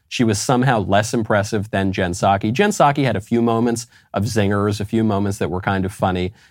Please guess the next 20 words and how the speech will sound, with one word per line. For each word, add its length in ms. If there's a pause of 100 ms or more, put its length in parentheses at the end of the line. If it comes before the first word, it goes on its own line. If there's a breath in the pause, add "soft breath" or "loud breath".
(180 soft breath)
Uh, 160
Karine 300
Jean-Pierre 560
so 160
far 220
has 100
been 140
extremely 640
unimpressive 640
in 200
the 60
job, 420 (180 soft breath)
but 100
now 160
Jen 180
Psaki 280
is 120
gonna 220
go 120
make, 380